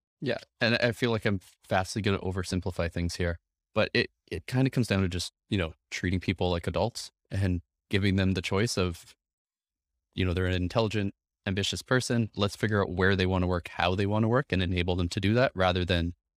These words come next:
you know, setting all these rules and guidelines. These are your hours in the office this time. So I personally like that change. I've always worked for companies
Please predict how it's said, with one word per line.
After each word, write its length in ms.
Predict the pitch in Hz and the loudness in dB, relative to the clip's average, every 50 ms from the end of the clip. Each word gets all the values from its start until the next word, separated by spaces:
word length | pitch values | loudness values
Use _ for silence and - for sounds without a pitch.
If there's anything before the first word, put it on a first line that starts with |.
| _ _ _ _ _ _ _ _ _ _ _ _ | _ _ _ _ _ _ _ _ _ _ _ _
you 80 | 107 | -2
know, 100 | 95 80 | -2 -2
setting 360 | 76 - - 104 98 101 98 | -4 -2 -2 0 2 2 2
all 100 | 95 92 | 0 0
these 220 | 90 92 87 - - | 0 0 -2 -2 -2
rules 180 | 95 90 85 | -2 -2 0
and 100 | 87 82 | -2 0
guidelines. 520 | 80 90 90 90 85 90 87 85 85 - - | 2 2 2 2 2 0 0 0 -2 -6 -4
These 160 | - 101 92 | -4 -2 -2
are 80 | 95 87 | -2 -2
your 160 | 87 - - | -2 0 2
hours 320 | 90 90 87 90 85 82 | 2 2 2 0 -2 -2
in 100 | - 90 | -2 0
the 120 | 90 92 87 | 0 2 0
office 420 | 80 82 - - 85 82 - - | 0 -2 -6 -6 -8 -6 -8 -6
this 180 | - 95 90 - | -6 -6 -6 -6
time. 420 | - - 92 87 87 87 85 85 - _ _ _ _ _ _ _ _ _ _ _ _ _ _ _ _ | -6 -4 -4 -4 -4 -4 -6 -8 -12 _ _ _ _ _ _ _ _ _ _ _ _ _ _ _ _
So 280 | - - 104 92 90 - _ _ _ _ _ _ _ | -4 0 0 0 0 -4 _ _ _ _ _ _ _
I 120 | - 120 | 0 2
personally 340 | - 135 127 - 127 113 101 | 2 2 0 2 2 2 4
like 240 | 95 92 92 87 - | 4 4 2 4 2
that 120 | 131 - | 0 0
change. 220 | - - 123 117 | 2 0 0 2
I've 140 | - 110 110 | 2 2 2
always 240 | 117 120 117 101 90 | 4 2 2 2 0
worked 160 | 98 101 - | -2 -4 -4
for 100 | - - | -6 -6
companies 500 | 95 - 92 - 95 92 90 87 - - | -2 -2 -2 0 0 0 0 -2 -4 -8